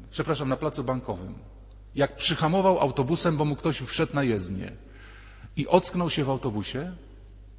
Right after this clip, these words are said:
"Jezus Maria, plac bankowy. Przed chwilą byłem w-, na zajezdni na Mokotowie". Obejrzał się do tyłu, ludzie siedzą jak ci lektorzy, nikt nie krzyczy, wszyscy zadowoleni. Jak ja z Mokotowa przyjechałem na plac bankowy śpiąc?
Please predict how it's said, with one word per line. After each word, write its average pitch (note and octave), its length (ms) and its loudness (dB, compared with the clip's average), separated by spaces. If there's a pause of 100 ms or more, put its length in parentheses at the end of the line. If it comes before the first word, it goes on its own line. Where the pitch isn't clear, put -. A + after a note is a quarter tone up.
"Jezus A#2+ 300 -8
Maria, A#2+ 280 -6
plac A2 240 -6
bankowy. A#2 420 -6 (1200)
Przed - 180 -4
chwilą D3 260 -2
byłem C3+ 240 0
w-, C3+ 80 -6
na C3+ 180 -2
zajezdni A2+ 440 0
na C3+ 100 0
Mokotowie". C#3+ 560 -6 (560)
Obejrzał C#3 460 2
się D3+ 120 -2
do A#2 140 0
tyłu, - 460 -4 (540)
ludzie C3+ 300 2
siedzą G#2 400 -2
jak A2 140 -4
ci - 140 -8
lektorzy, G#2 580 -8 (580)
nikt G#3 180 -6
nie B2 140 -2
krzyczy, - 540 -8 (160)
wszyscy E3+ 340 -6
zadowoleni. G2+ 680 -6 (680)
Jak C3+ 420 0
ja F3+ 120 2
z C#3+ 80 -2
Mokotowa C#3 580 0
przyjechałem C3 460 -2
na C3 120 -2
plac B2 240 -2
bankowy A#2 460 -4
śpiąc? - 540 -8